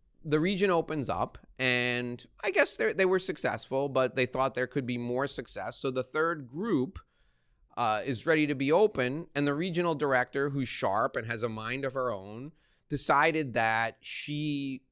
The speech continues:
she, and she's intensely competitive, decided that she was going to take a chance. And she took a chance on me,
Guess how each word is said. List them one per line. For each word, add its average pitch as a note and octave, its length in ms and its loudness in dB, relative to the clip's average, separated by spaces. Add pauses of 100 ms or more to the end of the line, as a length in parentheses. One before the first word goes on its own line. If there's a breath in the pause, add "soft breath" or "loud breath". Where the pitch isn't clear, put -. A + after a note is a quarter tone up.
(200)
she, - 240 -4
and C3 160 0
she's G#3+ 340 2
intensely B2+ 560 0
competitive, F#2 560 -12
decided A#2+ 440 -4
that A2+ 180 -8
she D#3 300 -8
was C#3+ 180 -4
going B2 320 -6
to A#2+ 100 -20
take A2 240 -8
a G#2+ 60 -12
chance. - 480 -18 (280 soft breath)
And G#2 140 -10
she C#3+ 140 -8
took D3 160 -6
a C#3+ 80 -2
chance B2 480 -4
on G#2 260 -4
me, C3+ 440 0